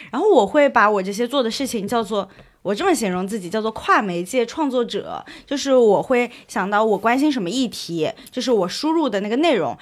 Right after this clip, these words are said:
然后我自己会分配说这个内容它适合播客，比如说音频，还是说纪录片，还是通过我给一个媒体供稿可以实现更好的内容质量。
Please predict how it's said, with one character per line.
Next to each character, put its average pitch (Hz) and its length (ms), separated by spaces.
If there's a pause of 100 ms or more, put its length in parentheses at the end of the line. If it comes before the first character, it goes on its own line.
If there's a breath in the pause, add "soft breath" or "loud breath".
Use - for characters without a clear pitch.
(140 loud breath)
然 247 100
后 320 80
我 233 100
自 226 100
己 226 120
会 240 160
分 269 200
配 277 160
说 240 240 (160 soft breath)
这 392 120
个 330 100
内 302 140
容 185 180
它 233 160
适 240 240
合 160 320 (220 soft breath)
播 233 200
客， - 380 (100)
比 175 80
如 165 80
说 190 200
音 247 260
频， 104 340 (220 loud breath)
还 185 140
是 185 80
说 202 360
纪 202 200
录 254 160
片， 254 400 (200 loud breath)
还 196 140
是 233 140
通 302 240
过 262 260
我 185 160
给 196 340 (220 loud breath)
一 196 100
个 240 120
媒 220 200
体 - 200
供 381 260
稿 170 180
可 - 160
以 190 80
实 185 240
现 262 300 (160 loud breath)
更 392 160
好 262 160
的 160 120
内 240 140
容 175 400
质 320 200
量。 208 320